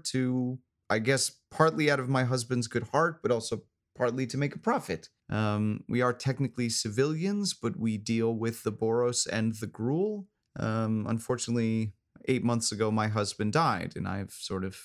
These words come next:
inherited the trading post, not really in a situation to leave. And now I'm really not in a situation to leave. And since the worm attacks have begun,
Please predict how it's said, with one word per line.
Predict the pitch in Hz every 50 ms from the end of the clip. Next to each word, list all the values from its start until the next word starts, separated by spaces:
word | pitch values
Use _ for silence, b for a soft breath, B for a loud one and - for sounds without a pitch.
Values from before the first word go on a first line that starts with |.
| - - -
inherited | 98 104 101 110 110 107 104 101 - 113 101 82 -
the |
trading | - - - 131 120 107 98
post, | 98 101 98 110 139 - - - - - _ _ _
not | - 110 110 92
really | 98 107 104 104 104 101
in | 98 101
a | 98
situation | - - 107 - - 101 98 98 95 - - 92 -
to | -
leave. | 95 117 135 147 135 123 120 123 120 120 - - - - - _ _ _
And | - 101 98 101 104
now | 104 104 101 101 101
I'm | 101 101 98 98 95 95 - - _ -
really | - 110 117 127 127 117 98 85 85 90 98 98 - -
not | - 104 95 - -
in | 95 95
a | 90
situation | 92 - - 90 - - 98 92 90 - - 85 80
to | 87 87
leave. | 92 92 92 95 92 - -
And | 95 92 90
since | - - - 92 92 - -
the | - - - - 107 - _ _ _ _ _ _ _ _ _ _ _ _ _ -
worm | - 113 110 104 98
attacks | 98 - 101 95 95 92 - -
have | - 101 95 90 - _
begun, | - 92 - 95 90 92 95 98 101 101 101